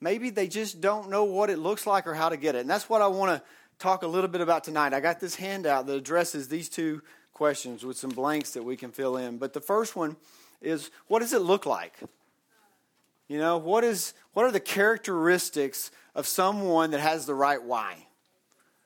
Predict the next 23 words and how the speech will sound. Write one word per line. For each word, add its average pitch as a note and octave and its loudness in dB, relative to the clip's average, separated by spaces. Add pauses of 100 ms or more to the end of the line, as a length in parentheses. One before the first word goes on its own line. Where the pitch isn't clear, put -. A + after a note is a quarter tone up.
(520)
If C3+ -10
you D#3+ 2
love G3 4
Jesus F#3 -6
more F3 2
than D#3 -2
anything, C#3 -2 (1000)
what, F#3+ 2
what F3+ 0
does G#3 0
that F#3 4
look D#3 -2
like F#2 -6 (580)
in C#3 -6
a C#3 -2
person's C#3+ -4
life? A2 -4
And C3 -2
I, D#3 0 (460)
I D#3+ 2
have E3+ 2
three G3+ 0
things. A#2 -6